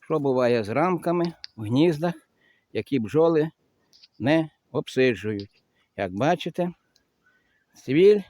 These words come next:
завелася густо, крайня рамка, яку бджоли не обсиджували, поцвіла.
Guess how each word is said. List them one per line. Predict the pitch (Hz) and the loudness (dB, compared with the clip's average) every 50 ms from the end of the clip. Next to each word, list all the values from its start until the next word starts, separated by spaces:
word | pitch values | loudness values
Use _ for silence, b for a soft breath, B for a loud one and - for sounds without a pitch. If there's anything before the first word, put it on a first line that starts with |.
| _ _ _ _ _ _ | _ _ _ _ _ _
завелася | - - 123 123 131 131 139 135 123 - - 107 | -8 -4 -2 0 2 2 2 0 0 -2 -4 -4
густо, | 101 127 170 202 190 - - 190 185 - _ _ _ _ _ _ _ _ - - _ _ | -2 0 0 0 0 -2 -4 -6 -8 -8 _ _ _ _ _ _ _ _ -20 -20 _ _
крайня | - 147 170 180 170 160 147 139 131 | -4 0 2 4 4 4 4 2 2
рамка, | 131 156 180 190 190 185 - 190 180 170 - - - - - - - - | 2 2 0 0 -2 -4 -6 -10 -12 -12 -14 -20 -20 -20 -20 -20 -12 -6
яку | 127 127 - - 165 | -6 -6 -2 -2 -2
бджоли | 143 120 107 120 160 151 139 120 | -2 0 0 2 2 4 4 2
не | 104 110 113 107 | 0 0 -2 -2
обсиджували, | 101 - - - 180 190 185 175 185 180 175 175 170 170 165 - _ _ _ _ _ _ _ _ _ _ _ - | -4 -6 -4 -2 -2 -2 0 0 0 0 2 2 0 -2 -6 -8 _ _ _ _ _ _ _ _ _ _ _ -2
поцвіла. | 202 214 190 - - 156 156 139 120 110 110 107 107 | -2 -2 -2 -2 -2 0 0 0 2 0 0 -2 -4